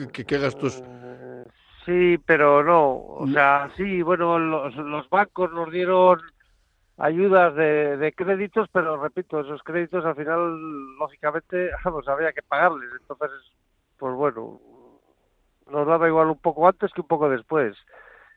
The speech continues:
Speaker 2: Eso no nos ha, no nos ha sido de mucha, de demasiada ayuda. Nos ha i-, para seguir adelante un poco, pero tampoco ha sido una, una gran ayuda.
Speaker 1: Oye, ¿y la inseguridad de no saber cuándo iba a terminar esto?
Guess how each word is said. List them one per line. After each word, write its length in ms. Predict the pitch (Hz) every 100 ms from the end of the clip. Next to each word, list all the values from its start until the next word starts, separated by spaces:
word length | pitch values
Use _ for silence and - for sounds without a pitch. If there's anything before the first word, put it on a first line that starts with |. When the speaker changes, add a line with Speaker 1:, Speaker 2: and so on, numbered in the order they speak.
| _ _ _
Speaker 2:
Eso 220 | 156 147
no 160 | 165 165
nos 180 | 151 131
ha, 480 | 143 135 131 127 -
no 200 | 139 147
nos 140 | 139 143
ha 100 | 123
sido 240 | 131 123
de 100 | 117
mucha, 580 | 110 113 117 107 104 107
de 200 | 113 123
demasiada 500 | 123 120 117 127 113
ayuda. 320 | 104 98 107
Nos 220 | 113 120 135
ha 160 | 139
i-, 260 | 143 139 135 _
para 240 | - 143 143
seguir 340 | - 139 151
adelante 560 | 151 151 160 165 185 180
un 80 | 165
poco, 320 | 190 180 202
pero 540 | - 160 135 131 127 123 _ _ _ _ _ _ _
tampoco 380 | 135 - 143 139
ha 60 |
sido 200 | 123 127
una, 540 | 123 123 120 110 120 131 123
una 200 | 123 113
gran 260 | 117 110
ayuda. 440 | 110 98 90 90 - _ _ _ _ _ _ - _ -
Speaker 1:
Oye, 260 | 135 135
¿y 160 | 147 139
la 160 | 135
inseguridad 680 | 139 139 139 131 135 143 175
de 100 | 180
no 160 | 165 170
saber 380 | 151 143 156
cuándo 260 | 147 143 143
iba 140 | 139
a 60 | 131
terminar 480 | 139 127 127 120 120
esto? 460 | 147 - 175 185